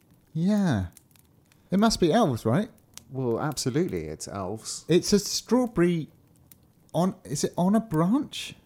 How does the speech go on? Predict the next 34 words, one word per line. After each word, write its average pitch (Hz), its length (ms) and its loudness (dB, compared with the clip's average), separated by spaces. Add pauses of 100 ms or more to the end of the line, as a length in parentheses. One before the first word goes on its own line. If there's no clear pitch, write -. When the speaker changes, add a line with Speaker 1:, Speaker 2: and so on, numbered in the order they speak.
(240)
Speaker 2:
Yeah. 104 520 2 (100)
Speaker 1:
It's, - 220 -10
it's 165 180 2
in 208 240 2
the 165 80 4
tree 151 260 2
somehow. 120 580 2 (420)
A 143 80 4
pl-, - 200 4
like, 170 240 2
a 143 140 2 (100)
really 160 760 2 (440)
plump 143 420 2
red 123 240 4
strawberry. - 720 -2
And 131 240 0
like 143 220 2
you 156 60 4
say, 180 200 4
yeah, 113 240 4
in 127 100 0
the 131 60 2
middle 131 260 4
of 110 140 -2 (720)
considerable 147 840 -2
amount 123 280 -2
of 113 60 -6
snow. 104 380 -2 (300)
Speaker 2:
Yeah, 107 180 2
that 117 180 2
snow 131 240 2
looks 95 220 -2
deep. 90 360 -4 (100)
Speaker 1:
Yeah. 123 280 0